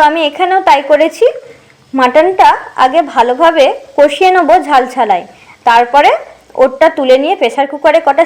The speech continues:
সিটি দিয়ে দেবো, তারপরে আমাদেরটা ঝাল দেব। তো এরপরে আমি টমেটো ভালোভাবে ভাজার পরে দিয়ে দিলাম আদা রসুন বাটা, হলুদ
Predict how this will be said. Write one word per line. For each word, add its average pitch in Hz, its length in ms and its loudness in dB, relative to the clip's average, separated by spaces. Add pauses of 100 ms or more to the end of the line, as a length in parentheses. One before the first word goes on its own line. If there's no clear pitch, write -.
সিটি 285 300 -10
দিয়ে 320 180 0
দেবো, 349 180 2 (420)
তারপরে 262 340 4 (100)
আমাদেরটা 247 360 -2 (100)
ঝাল 240 160 0 (100)
দেব। 196 140 -8 (720)
তো 330 40 2 (120)
এরপরে 311 280 0 (100)
আমি 339 160 -6 (480)
টমেটো 269 420 0 (460)
ভালোভাবে 254 400 0 (100)
ভাজার 262 360 2
পরে 339 220 2 (480)
দিয়ে 262 200 0
দিলাম 285 240 0 (260)
আদা 233 160 0
রসুন 247 320 -6 (100)
বাটা, 233 320 2 (300)
হলুদ 226 300 0